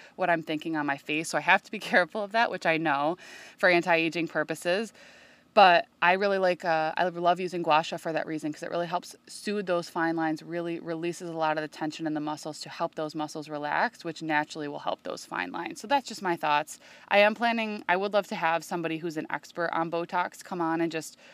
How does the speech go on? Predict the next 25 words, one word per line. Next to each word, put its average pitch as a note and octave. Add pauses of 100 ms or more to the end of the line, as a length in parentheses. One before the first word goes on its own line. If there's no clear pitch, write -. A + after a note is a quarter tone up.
(120)
really F#3
give E3+
a E3+
good E3
informed E3
consent, D#3+
because F3+
it F3
does G3+ (500)
kinda A#3
bother D#3+
me D#3
how D3+ (540)
heavily F3+
it's -
pushed -
for E3+
preventative D3+ (100)
in D#3 (880)
people's F#3+
even G3+
early D#3+
twenties. - (340)
I F#2
just, -